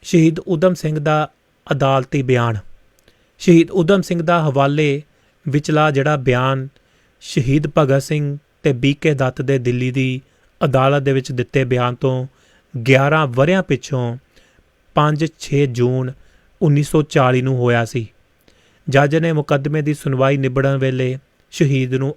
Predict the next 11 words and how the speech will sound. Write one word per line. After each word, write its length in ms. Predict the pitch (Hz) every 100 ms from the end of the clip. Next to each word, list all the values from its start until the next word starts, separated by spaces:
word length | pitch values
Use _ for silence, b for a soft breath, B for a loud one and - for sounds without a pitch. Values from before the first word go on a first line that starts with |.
| -
ਆਖਰੀ 440 | 147 147 - 170
ਸਵਾਲ 320 | 156 151 143 139
ਕੀਤਾ 380 | 127 - 131
ਸੀ 320 | 127 135 127 123 _ b b b b b
ਕਿ 100 | 151
"ਤੂੰ 300 | 139 151 147
ਆਪਣੀ 300 | 139 - 147
ਸਜ਼ਾ 360 | 139 139 127 135
ਬਾਰੇ 300 | 127 127 127
ਜੋ 320 | 120 127 135
ਕਿ 380 | 135 139 123